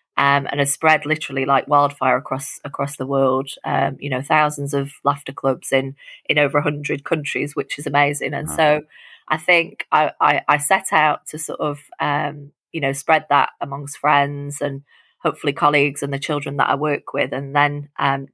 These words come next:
Speaker 1: the lovely John Rolfe M B E <laughs> invited me, uh, to do my first sort of laughter yoga debut at the conference, which I was absolutely thrilled to bits about, if not slightly nervous. Uh,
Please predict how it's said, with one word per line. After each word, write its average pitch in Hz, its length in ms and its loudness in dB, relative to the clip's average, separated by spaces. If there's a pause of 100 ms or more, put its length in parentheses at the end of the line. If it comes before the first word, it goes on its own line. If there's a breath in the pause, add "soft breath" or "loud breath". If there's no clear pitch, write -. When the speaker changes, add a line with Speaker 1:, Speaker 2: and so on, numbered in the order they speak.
Speaker 1:
the 147 100 2
lovely 165 260 -2
John 147 300 2
Rolfe 147 280 2
M 147 220 0
B - 80 -10 (100)
E 151 220 0
<laughs> - 20 -4
invited 156 600 0
me, 160 300 -2 (400 loud breath)
uh, 156 260 4 (160)
to 165 60 -14
do 170 160 2
my 165 200 2
first 208 520 2
sort - 160 0
of 170 80 -2
laughter 170 520 0
yoga 160 320 -2
debut 151 720 0
at 165 220 4
the 151 60 0
conference, 143 560 -6
which - 180 -8
I 151 60 2
was 147 100 -2
absolutely 165 380 -2
thrilled 147 320 -2
to - 100 -14
bits - 240 -4
about, - 280 -2
if 160 120 -12
not 170 160 -4
slightly 156 300 0
nervous. 143 580 -2 (400 loud breath)
Uh, 160 240 4